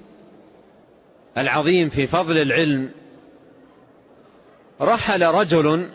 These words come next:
من المدينة إلى الشام في زمن الصحابة من أجله، رحل إلى الشام من أجله، رحل إلى أبي الدرداء، والرحلة في ذلك الوقت من المدينة إلى الشام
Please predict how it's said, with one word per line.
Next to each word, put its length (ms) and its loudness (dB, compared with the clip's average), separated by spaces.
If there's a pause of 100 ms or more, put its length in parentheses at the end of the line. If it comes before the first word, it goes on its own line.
(580)
من 200 2
المدينة 640 0 (720)
إلى 160 4
الشام 560 -2 (400)
في 160 0
زمن 360 2
الصحابة 720 -2 (500)
من 160 0
أجله، 600 0 (1600)
رحل 320 -2
إلى 220 2
الشام 340 -2
من 140 0
أجله، 420 0
رحل 300 -2
إلى 300 2
أبي 120 0
الدرداء، 520 0 (2000)
والرحلة 540 0
في 180 -2
ذلك 380 0
الوقت 380 0
من 80 0
المدينة 480 2
إلى 180 2
الشام 500 -2